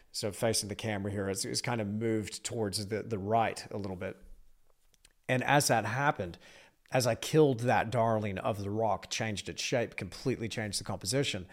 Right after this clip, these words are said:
um, the painting ended up taking on another form. But you, you're specifically asking about that pink line. And so that period between,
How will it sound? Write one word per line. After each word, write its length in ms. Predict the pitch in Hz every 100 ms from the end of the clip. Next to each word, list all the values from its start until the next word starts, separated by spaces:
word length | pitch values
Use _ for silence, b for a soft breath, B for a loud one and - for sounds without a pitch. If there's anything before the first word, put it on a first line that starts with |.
| B B B B -
um, 260 | 110 110 104
the 100 | 107
painting 380 | 131 143 127
ended 220 | 113 110 107
up 140 | 92
taking 300 | - 107 110
on 240 | 101 101 95
another 300 | 107 98 95
form. 440 | - 156 107 87 - B B B _
But 140 | - 131
you, 180 | 139 143
you're 160 | 139 123
specifically 540 | - 147 190 180 175
asking 300 | 131 120 131
about 200 | 117 113
that 200 | 110 -
pink 260 | - 123 113
line. 380 | 123 117 92 - - B B B B -
And 120 | 135
so 180 | - 147
that 260 | 180 -
period 500 | - 185 180 143 117
between, 640 | 143 - 151 151 135 117